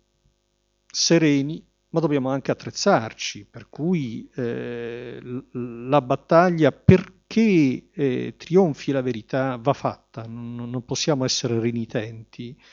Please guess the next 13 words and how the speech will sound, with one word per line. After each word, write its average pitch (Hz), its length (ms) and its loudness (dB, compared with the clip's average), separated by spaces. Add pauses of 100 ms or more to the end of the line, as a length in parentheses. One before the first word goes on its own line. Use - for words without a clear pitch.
(320)
in, 127 320 -4
in 120 260 -4
questa, 117 680 -4
in 123 180 -6
questa - 340 -6
battaglia. 113 760 -12 (1300)
E 147 520 4
l'azione 185 400 6
cattolica 196 420 6
che 143 140 2
cosa 151 260 2
può 120 120 -2
fare? 110 520 -8